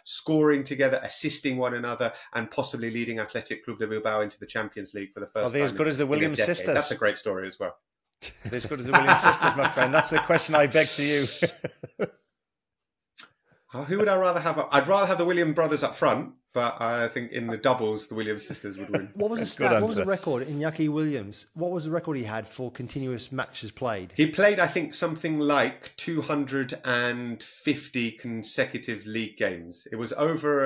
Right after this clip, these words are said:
Speaker 1: a space of, uh, eight years, I think, uh, before he finally missed a game. Yeah.
Speaker 3: That's absolutely frightening. So, yeah, all right, I'm gonna keep watching La Liga. I mean, I'll watch it anyway,
Speaker 2: Love it,
Speaker 3: but
Speaker 2: Phil.
Speaker 3: it's more about
Speaker 1: Yeah.
Speaker 3: the person who might just go, "Well,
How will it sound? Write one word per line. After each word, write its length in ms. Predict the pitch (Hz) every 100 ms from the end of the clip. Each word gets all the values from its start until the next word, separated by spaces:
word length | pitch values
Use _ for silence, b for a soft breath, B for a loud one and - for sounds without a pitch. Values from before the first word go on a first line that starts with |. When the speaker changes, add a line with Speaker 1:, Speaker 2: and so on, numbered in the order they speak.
| 135
Speaker 1:
a 60 |
space 420 | 131 - 135 131
of, 160 | 123 113 b b b -
uh, 240 | 117 113 -
eight 180 | 131 117
years, 340 | 117 98 87
I 80 | 90
think, 260 | 95 95 - - -
uh, 140 | 95
before 280 | 90 95 101
he 60 | 98
finally 300 | 104 95 92
missed 180 | 92 98
a 60 |
game. 160 | 92 87 101
Yeah. 120 | 92
Speaker 3:
That's 320 | - - -
absolutely 360 | 120 110 117 110
frightening. 640 | - - 117 110 104 104 98 B B B B
So, 140 | -
yeah, 200 | 143 170
all 160 | 127 147
right, 120 | 147 165 147
I'm 140 | 151
gonna 140 | 143 139
keep 220 | 147 143
watching 320 | 139 143 139
La 80 | 131
Liga. 300 | 147 160 101
I 60 | 123
mean, 100 | 147
I'll 80 |
watch 260 | 156 - -
it 80 | 101
anyway, 240 | 139 147
Speaker 2:
Love 120 | 120 -
it, 40 |
Speaker 3:
but 80 | 107
Speaker 2:
Phil. 180 | 147 131
Speaker 3:
it's 80 | 214
more 120 | 180
about 120 | 143
Speaker 1:
Yeah. 20 | 87
Speaker 3:
the 60 |
person 340 | 135 139 - 127
who 160 | 127 120
might 300 | 139 120 -
just 200 | 135 -
go, 160 | 123
"Well, 340 | 123 131 117